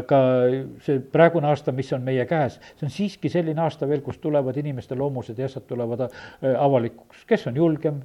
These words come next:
see tuleb avalikuks, kes on arg, äh, see tuleb avalikuks. Ja, ja see lihtsalt tuleb avalikuks. Kui oli selline rahulik aeg, kui midagi karta ei olnud, siis kõik olime ühesugused. Aga,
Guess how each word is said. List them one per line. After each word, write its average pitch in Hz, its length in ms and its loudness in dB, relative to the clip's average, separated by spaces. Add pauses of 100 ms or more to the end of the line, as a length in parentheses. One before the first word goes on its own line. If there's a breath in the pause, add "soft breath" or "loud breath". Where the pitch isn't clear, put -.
see 170 120 2
tuleb 156 240 0
avalikuks, 139 720 -4
kes 202 220 2
on 120 100 -2
arg, 139 300 0 (320 loud breath)
äh, 143 220 6
see 156 160 4
tuleb 143 280 2
avalikuks. 139 640 -2 (400 loud breath)
Ja, 143 240 6
ja 196 80 2
see 320 160 2
lihtsalt 311 300 -2
tuleb 269 180 2
avalikuks. 135 540 0
Kui 247 100 4
oli 247 80 2
selline 226 380 2
rahulik 226 340 2
aeg, 226 360 4
kui 202 120 -2
midagi 175 240 0
karta 240 460 0
ei 185 100 2
olnud, 185 320 -6 (300)
siis - 160 -20
kõik - 220 -2
olime 123 180 0
ühesugused. 101 520 -4 (440 loud breath)
Aga, 180 220 8